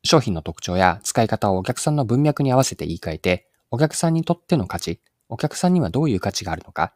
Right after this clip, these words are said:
これをしっかり伝えていく。ここにマーケティングの役割があります。はい。今回も貴重なお時間を使って最後までお付き合いいただき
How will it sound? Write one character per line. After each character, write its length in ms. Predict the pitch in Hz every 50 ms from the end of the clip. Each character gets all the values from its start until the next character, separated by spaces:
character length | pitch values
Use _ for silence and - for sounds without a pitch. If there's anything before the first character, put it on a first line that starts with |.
| _ _ _ _ _
こ 100 | - -
れ 80 | 147 160
を 40 | 151
し 120 | - - -
っ 20 |
か 100 | - 151
り 100 | 120 78
伝 200 | - - - 78
え 40 | 76
て 100 | - 73
い 40 | 73
く。 160 | - - - _ _ _ _ _ _ _ _
こ 120 | - 135
こ 80 | 139 139
に 100 | 131 104
マ 140 | 90 113 110
ー 20 |
ケ 100 | 110 120
テ 60 | 110
ィ 40 | 104
ン 20 |
グ 40 | 104
の 80 | 98 95
役 200 | 92 90 - -
割 160 | 73 76 90
が 80 | 123 127
あ 20 |
り 60 | 101
ま 80 | 80 -
す。 240 | - - - - _ _ _ _ _ _ _ _ _ _ _ _ _ _ _ _ _ _ _ _ _ _ _ _ _ _ _ _ _ _ _ _ _
は 80 | - 110
い。 100 | - _ _ _ _ _ _
今 100 | - 131
回 160 | - 110 98
も 80 | 101 104
貴 80 | 104 -
重 120 | - 107
な 120 | 101 98
お 40 | 104
時 100 | 101 104
間 120 | - 85 78
を 60 | -
使 160 | - - -
っ 40 | -
て 220 | _ - 107 - -
最 180 | - - 110 92
後 80 | -
ま 100 | 73 78
で 120 | - - -
お 60 | - 113
付 120 | - -
き 40 | 92
合 40 | 87
い 20 |
い 20 |
た 100 | 80 -
だ 100 | 80 -
き 200 | - - 143 -